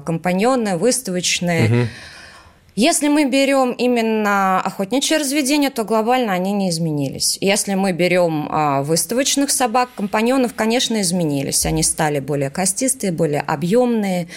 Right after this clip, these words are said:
Speaker 1: Изменилась, э, форма черепа, длина морды, объём морды.
Speaker 2: Если, предположим, человек хочет завести себе,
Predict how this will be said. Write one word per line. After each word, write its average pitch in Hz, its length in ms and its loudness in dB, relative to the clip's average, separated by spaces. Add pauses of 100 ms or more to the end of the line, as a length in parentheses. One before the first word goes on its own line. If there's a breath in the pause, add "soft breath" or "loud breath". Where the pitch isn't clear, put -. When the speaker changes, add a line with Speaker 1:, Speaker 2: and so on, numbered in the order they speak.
(240 loud breath)
Speaker 1:
Изменилась, 185 840 0
э, 143 340 -2
форма 170 320 0
черепа, 247 800 2
длина 170 380 0
морды, 214 340 0
объём 139 340 -4
морды. - 460 -8 (440 loud breath)
Speaker 2:
Если, 123 340 4
предположим, 120 640 0
человек 113 400 2
хочет 107 380 -2
завести 101 460 0
себе, 101 440 2